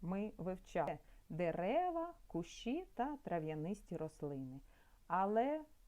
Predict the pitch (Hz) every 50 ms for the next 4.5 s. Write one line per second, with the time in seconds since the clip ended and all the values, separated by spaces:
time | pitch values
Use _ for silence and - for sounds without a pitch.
0 | - - - - - - - - - - 208 202 208 226 233 226 226 233 196 202
1 | - - 156 - - 180 - - 202 202 220 233 233 233 220 - - - 175 170
2 | 175 170 - - 170 151 156 156 160 170 175 175 156 165 156 143 139 147 151 147
3 | - 147 143 165 170 156 135 - 135 156 151 147 147 135 - - 147 139 - 160
4 | 214 302 349 339 - - - 269 262 269